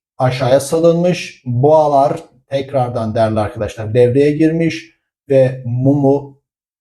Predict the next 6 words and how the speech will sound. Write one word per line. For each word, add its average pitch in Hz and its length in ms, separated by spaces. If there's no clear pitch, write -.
tahtayı 135 800
sonuna 143 580
kadar 131 480
almışlar 127 560
değerli 90 220
arkadaşlar. - 640